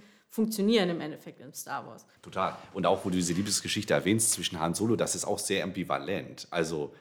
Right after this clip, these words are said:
Speaker 2: da gibt's auch die Szene in Episode sechs, wo dann auf einmal nicht der Mann wird verletzt und die Frau kümmert sich um ihn. Auf einmal wird dann Leia verletzt und Han Solo macht sich auf einmal richtig Gedanken und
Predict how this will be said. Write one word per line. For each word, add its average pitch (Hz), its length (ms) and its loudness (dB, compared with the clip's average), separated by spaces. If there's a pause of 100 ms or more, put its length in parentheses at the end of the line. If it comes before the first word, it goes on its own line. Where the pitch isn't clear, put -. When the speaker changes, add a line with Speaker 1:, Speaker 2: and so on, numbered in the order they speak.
(120)
Speaker 2:
da 80 60 -12
gibt's 76 120 -8
auch 73 80 -6
die - 120 -12
Szene 87 260 0
in 80 60 -2
Episode 80 340 -6
sechs, 82 500 -4
wo 87 100 -4
dann 78 120 0
auf 80 160 -2
einmal 82 260 -2
nicht 82 160 -6
der 65 80 -8
Mann 76 220 -6
wird 78 100 -10
verletzt - 380 -8
und 76 60 -8
die 67 40 -10
Frau 76 180 -4
kümmert 139 300 -2
sich - 160 -8
um 76 100 -8
ihn. 92 140 -2
Auf - 140 -4
einmal 87 140 2
wird 76 120 -4
dann 69 100 -6
Leia 87 260 6
verletzt - 380 -6
und 78 140 -14
Han 76 140 -10
Solo 139 200 2
macht 76 220 -6
sich 71 140 -12
auf 65 100 -18
einmal 73 160 -8
richtig - 240 -16
Gedanken 90 320 -10
und 87 80 -8